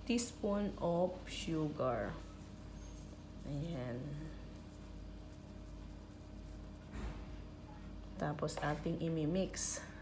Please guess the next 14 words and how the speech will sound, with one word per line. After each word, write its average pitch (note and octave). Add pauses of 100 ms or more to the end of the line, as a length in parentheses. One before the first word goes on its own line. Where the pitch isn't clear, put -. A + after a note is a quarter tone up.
(160)
At F3+
ready E3
na D3+
ang C#3+
ating D3+
salad. D#3+ (1040)
So, -
ganun G#3+
lang C4+
po A#3+
ang A3
pagtimpla A#3+
ng G3
simpleng G#3